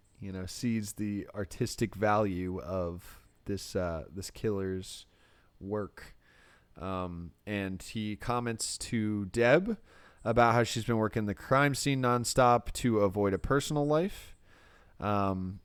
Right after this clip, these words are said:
and then, uh, th-, that'll come into play again, um, later on in this episode and throughout the rest of the season.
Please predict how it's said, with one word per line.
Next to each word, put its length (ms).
and 220
then, 600
uh, 520
th-, 240
that'll 200
come 180
into 180
play 400
again, 680
um, 300
later 280
on 120
in 80
this 140
episode 680
and 420
throughout 340
the 80
rest 300
of 80
the 80
season. 460